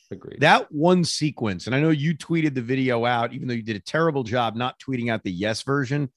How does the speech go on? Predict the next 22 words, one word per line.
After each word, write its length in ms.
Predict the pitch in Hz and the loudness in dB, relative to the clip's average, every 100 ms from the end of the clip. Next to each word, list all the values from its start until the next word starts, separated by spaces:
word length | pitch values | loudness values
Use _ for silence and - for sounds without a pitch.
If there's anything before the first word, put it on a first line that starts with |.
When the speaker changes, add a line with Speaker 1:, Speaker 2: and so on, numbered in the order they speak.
| _ _ - | _ _ -4
Speaker 2:
because 200 | 120 123 | 0 4
I 100 | 143 | 6
thought 180 | 139 127 127 123 | 6 6 6 4
Ian 100 | 117 | 4
Eagle 260 | 120 123 | 0 0
had 160 | 110 117 | 0 -2
a 40 | |
moment 460 | 92 98 113 117 127 _ _ _ _ - | -2 -4 -2 -2 -4 _ _ _ _ -8
when 300 | 120 120 120 | -4 -2 -4
he 200 | 104 131 | -6 -6
compared, 840 | - 120 - 135 135 131 127 120 - _ _ _ _ - | -4 -4 0 4 6 4 4 0 -2 _ _ _ _ -2
uh, 520 | 104 98 98 92 113 - - | 0 2 2 0 -4 -8 -20
<laughs> 240 | _ _ - | _ _ -8
when 380 | 160 - 196 - | -8 -6 -6 -2
he 140 | 185 | -2
compared 560 | - 180 - - - - | -2 -4 -2 0 0 -4
T 260 | - 202 175 | -4 -2 0
L 160 | 226 | 0
C 300 | 135 - 131 | -4 -4 -2
to 100 | 151 | -2
Charles 540 | 104 - 123 139 110 - | -4 -2 2 2 -2 -8
Smith 360 | 98 117 117 | -4 -4 -4